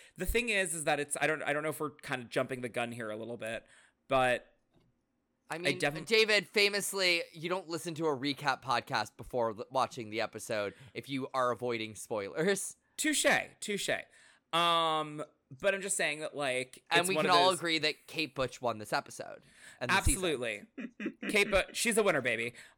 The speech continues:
Speaker 3: We,
Speaker 1: Um,
Speaker 3: we'll talk about that, those runways, 'cause, oh my gosh.
Speaker 1: Yeah. But, um, what I was gonna say was, I feel like when you are crowning a winner, there's a couple of, um, factors,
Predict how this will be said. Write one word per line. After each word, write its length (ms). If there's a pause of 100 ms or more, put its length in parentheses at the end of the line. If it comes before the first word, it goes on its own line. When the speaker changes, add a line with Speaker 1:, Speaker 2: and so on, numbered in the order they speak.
(140)
Speaker 3:
We, 60
Speaker 1:
Um, 460
Speaker 3:
we'll 160
talk 260
about 240
that, 200 (200)
those 240
runways, 460
'cause, 200
oh 60
my 140
gosh. 340
Speaker 1:
Yeah. 200 (460)
But, 280
um, 640 (140)
what 160
I 60
was 160
gonna 160
say 460 (120)
was, 840 (880)
I 100
feel 300
like 320
when 520
you 220
are 240
crowning 380
a 40
winner, 600 (100)
there's 220
a 40
couple 460
of, 560 (540)
um, 400
factors, 720